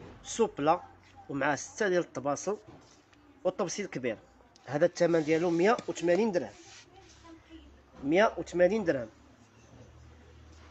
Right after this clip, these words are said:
تلتالاف وستمية. تلتالاف وستمية درهم. باك خطير. شي حاجة كاليتي.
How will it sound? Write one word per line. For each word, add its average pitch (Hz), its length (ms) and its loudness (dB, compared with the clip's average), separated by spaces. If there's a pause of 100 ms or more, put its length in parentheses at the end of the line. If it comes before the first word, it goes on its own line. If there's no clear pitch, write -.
(500)
تلتالاف 180 560 2
وستمية. 156 480 -4 (4000)
تلتالاف 175 640 2
وستمية 185 440 2
درهم. 143 280 -2 (1400)
باك 143 140 -8
خطير. 180 680 -2 (1900)
شي - 160 -10
حاجة 143 300 -4 (160)
كاليتي. 175 500 -2